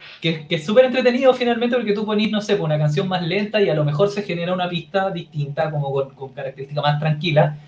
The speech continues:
pero pones, no sé, pues, algo más rápido o, o, o lo que es más entretenido es poner pi-, músicas con hartos cambios, que tienen varias secciones, entonces la cosa va cambiando. Y ese es otro fenómeno que yo creo que, que, que también es,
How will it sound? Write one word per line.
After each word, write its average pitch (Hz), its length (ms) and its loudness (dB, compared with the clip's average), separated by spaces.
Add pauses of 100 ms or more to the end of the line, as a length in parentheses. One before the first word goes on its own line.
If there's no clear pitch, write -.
(220)
pero 147 220 6
pones, 165 300 6
no 147 100 4
sé, 156 180 4
pues, 135 180 4
algo 143 160 4
más 151 260 6
rápido 160 640 4
o, 147 240 0
o, 143 280 0
o 139 60 0
lo 139 120 2
que 160 80 0
es 165 60 4
más 170 140 4
entretenido 170 440 2
es 175 140 0
poner 160 320 -2 (560)
pi-, 185 160 -10
músicas 180 400 2
con 170 160 2
hartos - 240 2
cambios, 135 380 4 (180)
que 143 100 -2
tienen 165 240 2
varias 170 220 6
secciones, 185 440 0
entonces 156 340 -4 (200)
la 151 80 -4
cosa 156 220 0
va 156 100 4
cambiando. 180 460 2 (280)
Y 151 100 -2
ese 196 120 2
es 196 80 0
otro 202 220 4
fenómeno 214 440 2
que 202 120 6
yo 190 100 4
creo 190 180 2
que, 185 320 -2
que, 160 360 -4
que 151 80 -6
también 151 300 2
es, 185 200 -2